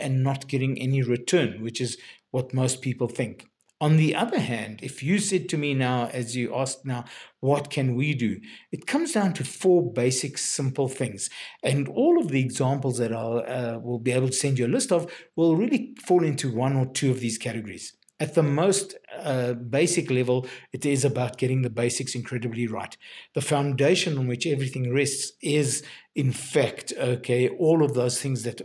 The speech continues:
are a tremendous source of frustration to your customers. It's about keeping promises. It's about making sure that you have the right stock in place. It's about getting back to them when you promise to get back to them. So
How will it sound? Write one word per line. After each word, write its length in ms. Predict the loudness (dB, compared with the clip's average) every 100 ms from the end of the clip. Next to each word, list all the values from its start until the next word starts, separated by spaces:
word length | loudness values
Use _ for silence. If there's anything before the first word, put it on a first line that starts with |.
| -8
are 200 | -6 -4
a 40 |
tremendous 720 | -6 -2 0 2 2 0 0
source 280 | -2 0 -2 -6 -18 -6 -6
of 100 | -2
frustration 640 | -2 -2 0 2 2 -2
to 120 | -4
your 100 | -8
customers. 520 | -6 -6 -4 -6 -8 -10 -14 -12 -2
It's 120 | 2
about 260 | 2 2 0
keeping 360 | 0 0 -2
promises. 540 | -2 0 2 0 -4 -6
It's 180 | -6
about 400 | -6 -2 -2 -2
making 320 | -2 -2 0 -2
sure 220 | 0 0
that 200 | 0 0
you 60 |
have 140 | 0 2
the 100 | 2
right 220 | 2 0
stock 320 | -2 -4 -4
in 160 | -6 -4
place. 260 | -4 -6 -12 -14 -8 -2
It's 160 | 0
about 400 | 2 2 2 0 -10 _ -4
getting 320 | 2 4 4
back 220 | 2 0 2
to 100 | 0
them 160 | 2
when 140 | 0 -2
you 80 |
promise 340 | -4 -2 0 0
to 120 | -2
get 240 | -4 -2
back 200 | -2 -2
to 100 | -4
them. 180 | -6 -6
So 320 | -2 0 0